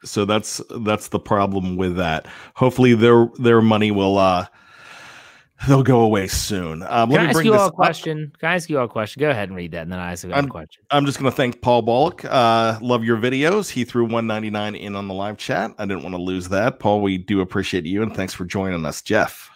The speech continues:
Speaker 2: Yeah, I wanna say there was a, someone in the live chat just had a, just had a kid.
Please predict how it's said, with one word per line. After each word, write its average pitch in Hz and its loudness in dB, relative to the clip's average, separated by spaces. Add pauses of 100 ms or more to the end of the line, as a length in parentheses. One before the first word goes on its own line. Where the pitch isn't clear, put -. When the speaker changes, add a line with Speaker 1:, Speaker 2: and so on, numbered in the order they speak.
(340)
Speaker 2:
Yeah, 143 2
I - 0
wanna 165 0
say 165 0
there 143 2
was 127 -2
a, 120 -2
someone 175 -4
in 127 -4
the 107 -2
live 113 -2
chat 101 -4
just 139 -4
had 160 -4
a, 85 -12
just 160 -6
had 202 0
a 113 -2
kid. 98 -8